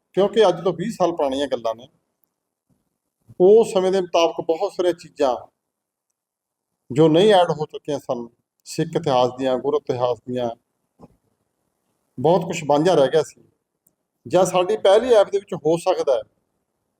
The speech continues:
ਜਿਵੇਂ ਮਹਾਂਪੁਰਸ਼ਾਂ ਨੇ ਅੱਜ ਜ਼ਿਕਰ ਕੀਤਾ ਕਿ ਮੈਂ ਇੱਕ ਨਿਮਾਣੇ ਸਿੱਖ ਵਜੋਂ ਸੇਵਾ ਕੀਤੀ ਹੈ, ਮੇਰੇ ਤੋਂ ਬਹੁਤ ਸਾਰੀਆਂ ਕਮੀਆਂ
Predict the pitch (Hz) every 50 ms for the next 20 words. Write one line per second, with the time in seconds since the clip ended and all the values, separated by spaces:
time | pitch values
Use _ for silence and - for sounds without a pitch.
0 | _ _ 135 156 160 165 156 170 180 185 175 175 - - 175 160 156 156 156 -
1 | - - - 151 - _ 135 - _ 156 143 139 - 143 131 131 127 127 120 120
2 | - _ _ _ _ _ _ _ _ _ _ _ _ _ - 160 165 170 180 143
3 | 131 131 139 147 156 156 151 - 156 - - 147 151 147 - - 143 135 139 143
4 | - - 131 - - 165 170 151 156 160 - 156 139 185 202 190 - 180 170 170
5 | - 151 139 147 151